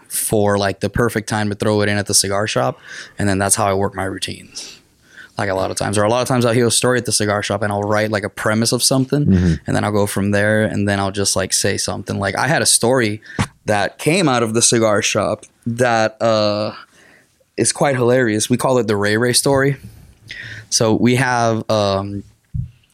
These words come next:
Speaker 1: this gentleman that he, he went to Nicaragua, I think it was, or, or El Salvador, somewhere. I can't remember.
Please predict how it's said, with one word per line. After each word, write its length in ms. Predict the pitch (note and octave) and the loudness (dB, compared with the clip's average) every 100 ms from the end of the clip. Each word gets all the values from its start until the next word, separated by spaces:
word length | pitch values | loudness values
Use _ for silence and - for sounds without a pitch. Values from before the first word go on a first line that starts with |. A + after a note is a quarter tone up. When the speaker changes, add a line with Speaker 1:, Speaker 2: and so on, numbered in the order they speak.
| - | -4
Speaker 1:
this 200 | A2+ A2+ | 0 2
gentleman 560 | A#2+ B2 A#2+ A2 G#2+ G2 | 2 2 2 2 2 2
that 300 | G#2 G#2 - | 2 0 -2
he, 760 | G#2 A#2+ A#2 A2+ G#2+ G#2+ G#2+ - - - - - | 0 4 6 6 4 4 2 -2 -14 -14 -14 -6
he 220 | - C3 | 0 4
went 340 | C3 B2+ - - | 4 2 0 0
to 640 | B2+ A#2+ A2+ G#2+ G#2 G#2 - - - - - | 4 4 6 4 2 0 -6 -20 -20 -12 0
Nicaragua, 680 | C#3 D3 C#3 C#3+ D#3 D#3+ | 0 2 2 2 2 2
I 20 | |
think 180 | D#3 D#3 | 4 4
it 60 | D#3 | 4
was, 200 | D3+ C#3 | 4 4
or, 320 | A#2 A2 G#2+ | 2 2 0
or 480 | - G#2 G2 G2+ G#2+ - - - - - | -2 -2 -2 -4 -8 -16 -20 -20 -14 -4
El 80 | G#2+ | 0
Salvador, 720 | - B2 B2 B2 A#2+ A#2+ A#2+ | 2 2 2 4 4 4 2
somewhere. 500 | - D3 C#3 A2 G2+ | 2 2 4 4 2
I 80 | G#2+ | 0
can't 180 | D3+ A#2+ | 0 2
remember. 480 | G#2+ G#2 G2 G2 | 2 2 0 -4